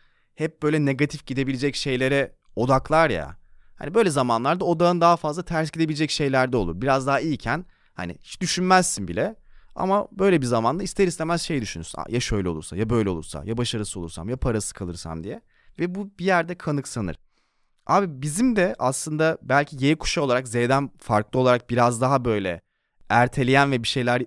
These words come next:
yapan insanları boklayan olmamızın sebebi bence bizim tam ergenliğimizin böyle bir dönemi Türkiye'deki krize denk geliyor.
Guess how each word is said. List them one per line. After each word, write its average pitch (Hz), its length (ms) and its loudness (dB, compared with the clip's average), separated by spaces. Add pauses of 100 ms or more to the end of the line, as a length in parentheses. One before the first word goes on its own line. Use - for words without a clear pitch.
yapan 110 260 -4
insanları 123 500 -2
boklayan 123 360 0
olmamızın 131 400 -2
sebebi 143 440 0
bence 131 400 2 (520)
bizim 151 240 2
tam 220 200 6
ergenliğimizin 170 920 4
böyle 160 220 4 (560)
bir 170 240 0
dönemi 180 500 4 (200)
Türkiye'deki 165 460 2
krize 135 320 0
denk 101 220 0
geliyor. 76 320 -6